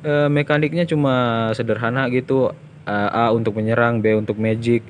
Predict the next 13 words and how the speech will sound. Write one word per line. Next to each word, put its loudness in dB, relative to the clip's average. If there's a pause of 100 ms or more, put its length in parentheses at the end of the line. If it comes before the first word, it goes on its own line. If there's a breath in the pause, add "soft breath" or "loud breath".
(760 loud breath)
eh, 0
dan 0
apa -4
tadi, -2
atas -4
loncat -2
dan -2
ya 0
pokoknya -2 (240)
sangat -2
sederhana 2
tapi 0 (880)
sangat 0